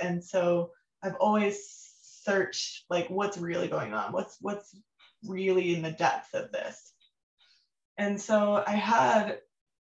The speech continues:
the, my partner before my current partner. Um, he was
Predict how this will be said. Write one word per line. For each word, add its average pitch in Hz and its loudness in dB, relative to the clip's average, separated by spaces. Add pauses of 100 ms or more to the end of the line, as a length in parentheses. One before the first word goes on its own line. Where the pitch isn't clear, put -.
(400)
the, 196 -6
my 202 -2
partner 202 -2
before 196 -2
my 180 0
current 175 -4
partner. - -8 (360)
Um, 190 -8 (1600)
he 214 0 (920)
was 180 4